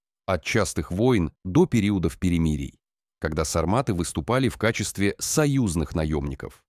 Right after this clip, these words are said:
Об этом свидетельствуют находки римских монет и других предметов в сарматских поселениях и некрополях. Сарматские племена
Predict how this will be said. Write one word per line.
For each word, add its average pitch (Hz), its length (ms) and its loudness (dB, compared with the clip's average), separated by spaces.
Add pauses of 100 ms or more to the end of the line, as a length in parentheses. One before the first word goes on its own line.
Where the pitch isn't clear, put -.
(880)
Об 156 160 2
этом 196 180 2
свидетельствуют 104 800 0
находки 95 420 0
римских 87 480 2
монет 92 500 0 (240)
и 175 60 0
других 143 400 2
предметов 92 600 0
в - 80 -8
сарматских 87 580 0
поселениях 107 680 0
и 98 60 2
некрополях. 73 640 -2 (1120)
Сарматские 87 600 -2
племена 87 520 -2